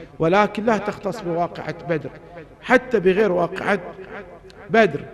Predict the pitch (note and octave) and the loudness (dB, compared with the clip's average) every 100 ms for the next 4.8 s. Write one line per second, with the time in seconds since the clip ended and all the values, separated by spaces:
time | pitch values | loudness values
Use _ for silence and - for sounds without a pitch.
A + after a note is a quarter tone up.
0 | G#3+ A3 - - - A3 C#4 - G#3+ F3+ | -12 -12 -14 -20 -14 4 4 6 2 2
1 | F3+ G3+ F3+ F3 D#3+ F3+ D3+ D3+ C#3+ C3 | 2 2 2 0 0 0 2 0 0 -4
2 | D3+ D#3 D3 C#3 D#3+ - F#3 G3 G3 G3 | -6 -12 -16 -6 -6 -2 2 4 4 2
3 | - F#3 F3 E3+ F3 E3 D#3+ F3 D#3 D#3 | 0 2 2 0 0 0 0 -2 -4 -4
4 | D3 - F#3 - - F#3+ F3+ G3+ | -6 0 -2 -2 -2 0 4 2